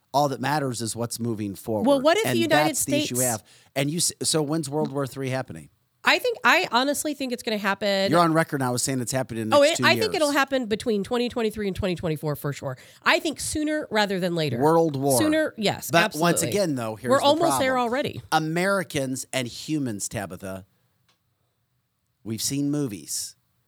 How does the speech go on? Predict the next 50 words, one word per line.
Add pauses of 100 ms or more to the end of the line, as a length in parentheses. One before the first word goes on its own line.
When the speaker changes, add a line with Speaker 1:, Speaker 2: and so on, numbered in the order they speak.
(160)
Speaker 1:
The
problem
is (500)
you're
associating
World
War
for
what
most
people
don't
consider
to
be
World
War. (520)
World
War, (640)
massive
violence,
bombs
going
off,
Speaker 2:
That,
Speaker 1:
fighting
Speaker 2:
that
Speaker 1:
at
Speaker 2:
doesn't
Speaker 1:
the
Speaker 2:
have
to
be
Speaker 1:
borders.
Speaker 2:
what
World
War
Speaker 1:
Well,
Speaker 2:
means.
Speaker 1:
then
you
need
to
say,
in
your
opinion,
what
you
think.